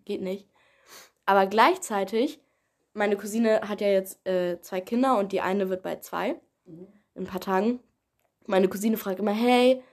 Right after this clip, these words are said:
Speaker 1: magst du vielleicht ein paar Schleichtiere an, an Juna verschenken oder gewöhnen die dir auch abkaufen?“ Und ich geb ihr alle möglichen Schleichtiere, aber nicht die Pferde. Und ich
Speaker 2: Ja, ja,
Speaker 1: kann
Speaker 2: ja.
Speaker 1: dir nicht sagen, warum, weil die sind, nö.
Speaker 2: Ey,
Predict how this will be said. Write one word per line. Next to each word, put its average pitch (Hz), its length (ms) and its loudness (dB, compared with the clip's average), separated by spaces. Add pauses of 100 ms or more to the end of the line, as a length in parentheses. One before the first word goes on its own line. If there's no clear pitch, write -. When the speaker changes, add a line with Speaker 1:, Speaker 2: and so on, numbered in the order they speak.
(440)
Speaker 1:
magst 202 320 0
du 202 40 -8
vielleicht 196 280 -4
ein 202 100 -6
paar 190 280 -2
Schleichtiere 214 680 0
an, 190 240 -2
an 185 140 -4
Juna 226 260 0
verschenken 208 680 -6
oder 180 280 -4 (220)
gewöhnen 196 340 0
die 196 100 2
dir 185 140 2
auch 180 80 -2
abkaufen?“ 220 580 -4 (380)
Und 226 140 -4
ich 220 120 -4
geb 240 160 0
ihr 226 200 2
alle 359 440 4
möglichen 277 440 -2
Schleichtiere, 220 760 -4 (380)
aber 202 140 -6
nicht 220 160 -6
die - 60 -10
Pferde. 175 300 -6 (1300)
Und 214 120 0
ich - 140 -8
Speaker 2:
Ja, 170 80 -18
ja, - 80 -20
Speaker 1:
kann 240 200 2
Speaker 2:
ja. 269 80 6
Speaker 1:
dir 269 60 4
nicht 254 160 0
sagen, 240 220 2
warum, 185 280 -4
weil 196 120 0
die 233 140 -2
sind, 247 220 -2 (340)
nö. 202 260 -4 (720)
Speaker 2:
Ey, 202 280 -8